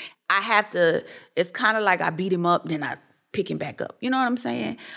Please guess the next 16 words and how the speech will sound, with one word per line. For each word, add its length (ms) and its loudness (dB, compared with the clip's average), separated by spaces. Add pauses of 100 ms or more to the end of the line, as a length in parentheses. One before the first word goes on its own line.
(140)
Um, 600 2
so 720 2 (440)
it 320 4
is, 300 -6
you 200 -12
know, 120 2
you 180 0
just 220 0
gotta 240 4
know. 520 2
You 220 -6
have 240 0
to 120 -6
take 320 -2
approaches 600 -2
different. 600 0